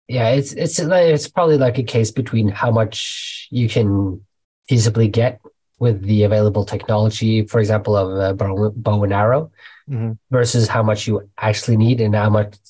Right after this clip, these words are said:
Speaker 1: because, or how much time you have to spend at it, and what the market is, uh, for example, for this, this, um, for a, a given product. But what we can say and what we know about reindeer hunting in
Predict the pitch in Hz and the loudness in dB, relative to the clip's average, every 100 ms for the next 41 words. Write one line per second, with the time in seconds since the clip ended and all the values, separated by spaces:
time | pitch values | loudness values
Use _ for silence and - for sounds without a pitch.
0 | _ - 120 104 - - 113 104 104 107 | _ -4 -2 -2 -4 -6 -2 0 2 0
1 | 101 - - 117 110 110 104 95 104 101 | 0 -4 -2 0 2 2 0 0 -2 -2
2 | - - 113 110 113 123 139 - - 113 | -6 -4 0 2 2 0 -2 -6 -8 -2
3 | 110 107 107 104 104 107 107 98 - 101 | 0 2 2 0 -2 -2 -2 -2 -4 -2
4 | 101 104 107 101 90 - - - - 101 | -2 -4 -6 -6 -6 -8 -12 -12 -10 -8
5 | - 101 90 85 - 98 - 104 92 95 | -6 -6 -4 -8 -8 -8 -6 -4 -4 -6
6 | - - - _ _ _ _ _ _ _ | -8 -12 -16 _ _ _ _ _ _ _
7 | - 107 - - - 95 90 87 85 87 | -6 -6 -6 -10 -10 -8 -6 -6 -8 -10
8 | 85 85 _ _ _ _ _ 101 98 - | -14 -16 _ _ _ _ _ -2 -2 -2
9 | 101 95 107 95 90 - 98 92 - _ | -6 -2 0 0 -2 -4 -4 -4 -8 _
10 | _ _ _ _ _ - 127 127 135 117 | _ _ _ _ _ -4 0 2 0 0
11 | 151 202 214 131 113 113 107 113 117 117 | 0 0 -2 0 2 2 2 2 4 2
12 | 110 104 101 113 120 110 104 107 101 104 | 2 -2 0 0 0 -2 -2 -2 0 -2
13 | 101 101 98 - 104 98 98 98 95 92 | 0 -2 -4 -2 -2 0 -2 -2 -4 -6
14 | 92 | -8